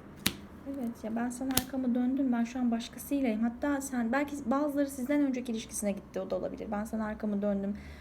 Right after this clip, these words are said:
Koç, Aslan, Yay, Kova, İkizler, Terazi, Başak, Oğlak, Boğa burçlarına hitap eden bir açılım özellikle geldiği için elementleri söylüyorum ama su grubuna da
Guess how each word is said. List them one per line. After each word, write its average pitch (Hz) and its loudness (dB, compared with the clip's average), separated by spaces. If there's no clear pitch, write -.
Koç, 285 2
Aslan, 254 4
Yay, 240 6
Kova, 226 4
İkizler, 220 2
Terazi, 202 4
Başak, 240 0
Oğlak, 214 4
Boğa 196 6
burçlarına 240 2
hitap 208 4
eden 190 4
bir 185 0
açılım 185 0
özellikle 180 4
geldiği 170 0
için 175 -4
elementleri 175 0
söylüyorum 233 0
ama 208 2
su 226 0
grubuna 175 -2
da 165 -4